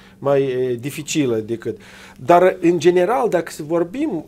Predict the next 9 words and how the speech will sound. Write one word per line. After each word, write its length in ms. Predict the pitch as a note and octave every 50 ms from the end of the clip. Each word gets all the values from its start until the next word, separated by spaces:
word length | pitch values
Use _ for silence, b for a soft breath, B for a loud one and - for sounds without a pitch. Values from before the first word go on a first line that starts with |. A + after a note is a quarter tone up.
| _ _
constatăm 720 | - F3+ F#3 F3 F3+ - F3 E3+ - A#3+ C4 C4+ B3 - -
o 260 | F#3+ F3+ F#3 F3 E3+ -
scădere 1040 | - - - - - - - D3+ C#3+ B2+ B2+ F#3 A3+ B3+ C4 A#3 F3+ D3+ C3 B2 - -
a, 340 | _ C#3 D3 C3+ B2+ A#2 - b b b b b b b b _ _ - _ - _ - D#3 D3 C#3 C3+ C3 C3 B2+ A#2+ - - - - -
conținutului 840 | - F3 F3+ E3+ D#3 - E3+ F3 G3+ A3+ A3+ - G3+ F#3+ F#3 F3
programelor 880 | F3 - D#3 D#3 D3 C3 C#3 D3+ E3 F3 F3+ F3 F3 E3+ D#3+ D#3+ D#3+ D3+
tuturor 500 | D3+ - G3+ G#3 G3+ G3 F3+ F3+ F3 F3
concurențelor 760 | - E3 D3+ C#3+ - D3 C#3+ D3 D#3 D3 - D3+ C#3 C#3+ C3+
electorale. 600 | C3+ C3+ C3 B2+ B2+ - B2+ A#2+ B2 A#2 G#2+ F#2+